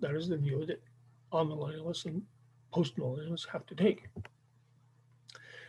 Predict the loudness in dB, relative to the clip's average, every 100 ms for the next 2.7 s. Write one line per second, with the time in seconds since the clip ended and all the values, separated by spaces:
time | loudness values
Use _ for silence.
0 | 2 10 10 10 6 -2 -2 6 6 6
1 | 2 2 2 0 -2 -4 -4 2 4 6
2 | 4 2 -2 0 0 0